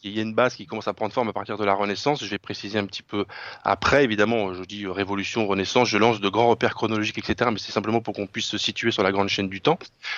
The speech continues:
Mais depuis, grosso modo, la Renaissance, plus encore,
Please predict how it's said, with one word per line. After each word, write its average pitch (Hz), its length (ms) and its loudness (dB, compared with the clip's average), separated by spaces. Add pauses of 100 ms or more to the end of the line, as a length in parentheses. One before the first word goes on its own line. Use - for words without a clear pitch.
Mais 160 240 8
depuis, 160 480 2
grosso 131 360 -2
modo, 131 360 0 (220)
la 110 100 4
Renaissance, 123 460 2 (800)
plus 143 280 -2
encore, 156 400 2